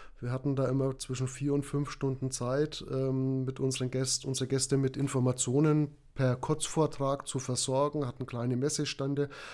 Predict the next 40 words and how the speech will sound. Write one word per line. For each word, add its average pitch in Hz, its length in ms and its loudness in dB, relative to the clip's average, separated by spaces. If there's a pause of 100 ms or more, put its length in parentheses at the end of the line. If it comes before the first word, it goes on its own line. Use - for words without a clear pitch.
(120)
wo 127 60 -2
man 123 100 -2
dann 127 160 0
auch 123 160 -2
mit 127 140 0
den 123 120 4
Lieferantenpartnern 127 920 0
und 120 80 -2
den 120 160 -2
Kollegen 123 380 -2
von 113 160 -4
Proditel 131 420 -4
ins 123 220 -2
Gespräch 123 480 -4
kommen, 131 340 0 (640)
äh, 127 260 0
konnte. 147 420 2 (340)
Aber 120 140 2
es 131 120 2
war 127 160 4
immer 151 200 6
klar, 135 460 2
um 139 120 0
fünfzehn 139 480 0
Uhr 143 120 4
müssen 143 240 4
wir 131 60 2
Schluss 160 300 0
machen, 123 280 0
weil 123 140 0
wir 127 140 -2
abbauen 131 480 4
müssen, 147 320 6 (320)
alles 135 260 2
in 135 80 6
den 131 140 6
L 131 140 2
K 120 200 2
W 156 120 4
verladen 127 600 2